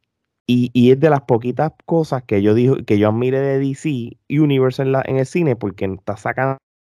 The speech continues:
lo de, quitando los tres personajes que todo el mundo conoce, lo que es el Justice League, pues estás dan-, estás dando algo nuevo. Marvel lo hace siempre. Cuando Marvel, mira, el mismo James Gunn, cuando cogió la, la tutela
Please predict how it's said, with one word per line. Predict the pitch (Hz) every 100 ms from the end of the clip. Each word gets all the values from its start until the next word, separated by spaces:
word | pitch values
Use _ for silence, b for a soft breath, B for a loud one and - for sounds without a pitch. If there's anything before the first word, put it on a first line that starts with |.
| _ _ b b
lo | 101 101
de, | 95 87 - 95 -
quitando | 101 98 98 117 143
los | 151 -
tres | 156
personajes | - 151 151 151 156
que | 147
todo |
el | 143
mundo | 143 143 139
conoce, | 135 139 131 113 98
lo | 95 87
que | 95
es | 117
el | 123
Justice | 131 135 - 127 143
League, | 131 120 b b b b _
pues | - 101
estás | 107 104
dan-, | 120 123
estás | 123 - 104
dando | 120 143 123
algo | 110 123
nuevo. | 113 95 82 -
Marvel | 95 104 139 156
lo | 143
hace | 151 139
siempre. | - 117 131 - 82 _ _ _ _
Cuando | 123 131 127
Marvel, | 139 165 180 196 160 -
mira, | - 147 117 -
el | 117
mismo | 127 160 170
James | 170 170
Gunn, | 147 156 147
cuando | - 117 110 107 104 B B
cogió | - 113 110 127
la, | 143 151
la | - 143
tutela | 139 117 117 95 85